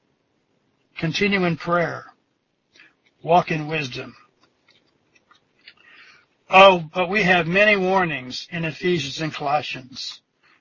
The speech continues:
Many warnings. So there are gonna be some in the body of Christ who are maybe more pleasing to God than others. So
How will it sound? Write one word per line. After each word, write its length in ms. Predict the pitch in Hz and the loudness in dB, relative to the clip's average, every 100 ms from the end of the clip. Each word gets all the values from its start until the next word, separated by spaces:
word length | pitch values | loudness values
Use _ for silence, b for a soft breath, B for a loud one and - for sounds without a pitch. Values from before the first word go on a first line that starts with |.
| _ _ - | _ _ -14
Many 260 | 165 180 185 | -4 0 0
warnings. 500 | 160 170 165 139 131 | 2 2 0 -2 -8
So 420 | - 196 190 175 | 0 6 6 6
there 220 | 151 202 | 4 4
are 160 | 247 247 | 8 8
gonna 220 | 233 214 | 8 0
be 360 | 185 190 185 170 b b _ _ | 2 2 2 -2 b b _ _
some 360 | - 214 208 | 4 8 8
in 120 | 202 185 | 6 0
the 120 | 170 | 0
body 300 | 175 175 175 | 4 6 4
of 100 | 147 | 0
Christ 520 | - 196 165 135 - | 2 4 4 0 -4
who 380 | 180 170 160 151 _ _ _ _ _ _ _ _ | -2 -2 -4 -10 _ _ _ _ _ _ _ _
are 240 | - 170 160 | -2 0 0
maybe 320 | 165 196 185 | 2 0 0
more 240 | 175 175 | -2 -4
pleasing 420 | 160 196 190 - 151 | -2 -4 -4 -4 -8
to 80 | 151 | -6
God 320 | 147 160 143 | 2 2 2
than 140 | 143 | -2
others. 640 | 151 139 117 - - - - _ _ _ _ _ _ _ _ _ | -4 -4 -8 -10 -10 -10 -18 _ _ _ _ _ _ _ _ _
So 680 | - 196 180 170 160 147 | -12 -2 0 2 0 -4